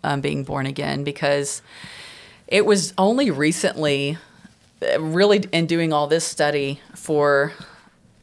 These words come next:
this message and these podcasts and whatever, that it really kinda clicked with me that that's the word I've been looking for,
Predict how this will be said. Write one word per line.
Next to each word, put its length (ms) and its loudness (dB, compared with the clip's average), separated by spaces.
this 280 -2
message 480 2
and 80 -4
these 100 -8
podcasts 640 -4
and 80 -8
whatever, 560 -2
that 200 -2
it 140 0
really 300 0
kinda 240 -4
clicked 320 -6
with 160 -2
me 300 -4
that 180 -4
that's 320 0
the 140 -2
word 340 0
I've 100 -4
been 200 -4
looking 260 -2
for, 280 -2